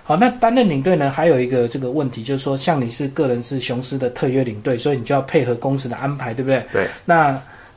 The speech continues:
Speaker 1: 比较难有自己的时间跟假期，那尤其像的过年这个热门旺季，你想要自己在家休假、在家团圆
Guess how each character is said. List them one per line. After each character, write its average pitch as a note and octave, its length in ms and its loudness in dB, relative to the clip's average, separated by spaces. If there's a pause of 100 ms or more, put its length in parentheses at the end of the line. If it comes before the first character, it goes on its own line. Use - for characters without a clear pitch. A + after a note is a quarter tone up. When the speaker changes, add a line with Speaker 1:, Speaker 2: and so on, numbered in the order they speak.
(240)
Speaker 1:
比 D#3 100 2
较 A#3 180 8
难 D#3+ 240 2
有 D3+ 120 -2
自 E3+ 160 -6
己 D3 40 -2
的 C3+ 120 0
时 C3 180 -4
间 C3+ 180 0
跟 C3 160 2
假 C3+ 260 0
期， - 260 -6
那 F3+ 100 2
尤 D3+ 160 2
其 C#3+ 160 -2
像 D#3+ 180 0
的 C#3 100 -2
过 D3+ 260 2
年 A#2+ 180 -2
这 - 80 -6
个 C#3 100 0
热 C#3+ 200 4
门 A#2+ 180 -2
旺 C3 180 2
季， C3+ 160 -2
你 C3 140 0
想 C3 220 -2
要 C#3+ 80 2
自 D#3 120 -6
己 C3 160 -6
在 C#3+ 200 0
家 C3+ 180 0
休 C#3 240 0
假、 C3+ 240 0 (160)
在 D3 120 0
家 C3+ 180 0
团 B2+ 240 -2
圆 A#2+ 160 -2